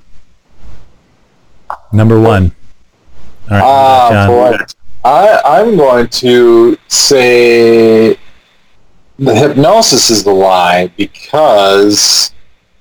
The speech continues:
Speaker 2: it requires agreement with the power of suggestion. <laughs>
Speaker 1: Uh-huh.
Speaker 2: And it, I mean, it's, it's hard if you're a skeptic at all.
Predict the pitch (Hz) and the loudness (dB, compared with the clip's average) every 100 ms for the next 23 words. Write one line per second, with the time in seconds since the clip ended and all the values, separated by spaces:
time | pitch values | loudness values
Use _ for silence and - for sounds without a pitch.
0 | _ _ _ _ _ _ _ _ - - | _ _ _ _ _ _ _ _ -16 -12
1 | - _ _ _ - 131 123 120 123 - | -12 _ _ _ -4 -2 -2 -2 -4 -4
2 | - 147 185 156 113 107 104 98 - - | -2 0 2 2 2 2 2 0 -2 -4
3 | - _ _ - - - _ _ _ - | -6 _ _ -20 -20 -20 _ _ _ -20
4 | - - 113 92 120 147 156 120 104 110 | -6 -2 -2 0 0 0 0 -2 -2 -2
5 | 101 - - 120 120 113 104 - 90 107 | -2 -6 -6 -2 0 0 -2 -6 -6 -2
6 | 110 120 - - - 175 - - - 120 | -2 0 -2 -4 -4 -4 -6 -6 -4 0
7 | 120 160 - - - - _ _ - - | 0 -2 -4 -8 -8 -12 _ _ -6 -4
8 | - - - 175 139 131 131 139 139 156 | -4 -4 -6 -4 0 0 -2 0 0 -2
9 | - 156 147 160 170 170 - - - _ | -2 -4 -2 -2 -2 -4 -10 -14 -16 _
10 | _ - 123 - 147 170 185 127 123 127 | _ -4 -4 -4 -2 0 0 0 0 0
11 | 110 - 143 147 127 107 107 104 117 135 | 0 -2 -2 -2 -2 -2 -2 0 0 0
12 | 127 104 95 90 | 2 2 0 -2